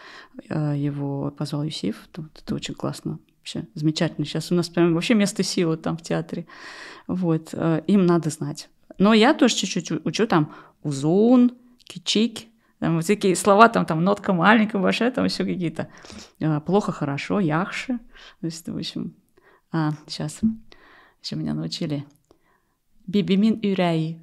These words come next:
<laughs> Всякие такие штуки. Вот. Ну, в общем. А,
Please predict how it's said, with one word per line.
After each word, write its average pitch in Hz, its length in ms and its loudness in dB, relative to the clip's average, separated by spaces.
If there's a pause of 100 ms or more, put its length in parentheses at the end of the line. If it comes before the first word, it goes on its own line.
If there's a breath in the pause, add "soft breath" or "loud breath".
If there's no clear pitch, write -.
<laughs> - 920 2
Всякие - 320 6
такие 480 420 -2
штуки. - 480 -4 (760 loud breath)
Вот. 240 500 -2
Ну, - 220 4 (200)
в - 40 0
общем. 220 320 -2 (1000 loud breath)
А, 175 520 2